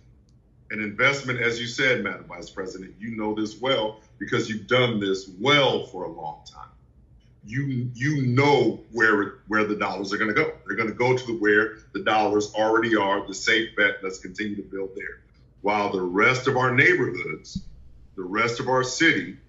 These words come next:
literally lies underwater.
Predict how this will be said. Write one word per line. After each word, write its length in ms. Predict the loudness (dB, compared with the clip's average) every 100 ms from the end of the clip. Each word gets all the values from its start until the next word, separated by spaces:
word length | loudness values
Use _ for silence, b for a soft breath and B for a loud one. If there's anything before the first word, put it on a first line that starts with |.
| -20 -20 _
literally 880 | -8 -2 2 2 2 -4 -4 -6 -10 -14 _ -10
lies 420 | -4 0 0 0
underwater. 540 | -2 -2 -2 -2 -4